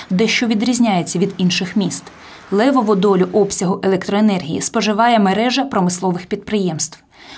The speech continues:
У понеділок виконуючий обов'язки міського голови Віктор Калашник має зустрітися з керівництвом Полтавобленерго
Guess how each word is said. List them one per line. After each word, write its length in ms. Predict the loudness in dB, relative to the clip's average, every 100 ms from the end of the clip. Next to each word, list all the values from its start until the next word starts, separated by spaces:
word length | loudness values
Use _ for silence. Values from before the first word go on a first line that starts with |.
| -10
У 80 | 0
понеділок 560 | 4 4 4 2 2
виконуючий 500 | -2 2 2 2 0
обов'язки 440 | 2 2 0 0 0
міського 340 | 0 0 0
голови 320 | 2 0 2
Віктор 340 | 0 -2 -4 0
Калашник 560 | 2 2 4 2 4
має 200 | 2 2
зустрітися 580 | 2 0 0 -2 0 -2
з 80 | 0
керівництвом 640 | 0 2 2 2 0 0
Полтавобленерго 880 | 0 2 2 4 2 2 2 0